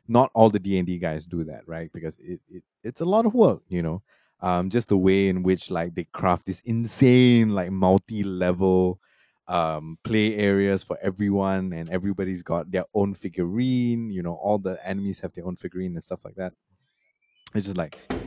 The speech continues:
huge props to the guys who do that. Uh, it's kind of amazing and really does add to ex-, the overall experience, uh, as someone who's watching the game, because it's not just people sitting, sitting around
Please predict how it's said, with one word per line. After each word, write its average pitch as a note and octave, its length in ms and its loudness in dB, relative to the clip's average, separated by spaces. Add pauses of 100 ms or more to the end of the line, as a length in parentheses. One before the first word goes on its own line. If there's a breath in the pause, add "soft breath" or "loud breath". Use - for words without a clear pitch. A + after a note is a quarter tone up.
(180)
huge C#3 440 10
props F2 320 0
to F#2 100 -4
the F2 80 -4
guys F2 260 -2
who F#2+ 80 -10
do F#2 200 -6
that. F2+ 240 -4 (480)
Uh, E2 520 -4 (220)
it's - 380 -8 (300)
kind A#2+ 200 -2
of G#2 80 -2
amazing F#2 540 -2
and F#2+ 260 -6
really C#3+ 220 -4
does F2 240 -8
add F2 180 -6
to E2 140 -8
ex-, - 260 -20
the F2+ 360 -8
overall F2+ 360 -4
experience, E2+ 680 -6
uh, F2 260 -6
as G#2 280 0
someone F#2+ 420 -4
who's G2 320 -4
watching E2+ 400 -2
the E2 60 -6
game, D#2+ 400 -10
because G#2 220 -2
it's A2+ 120 -8
not A2+ 220 0
just G2 220 -2
people F#2 400 0 (320 soft breath)
sitting, G2+ 640 -2
sitting G#2+ 280 -2
around F#2 340 0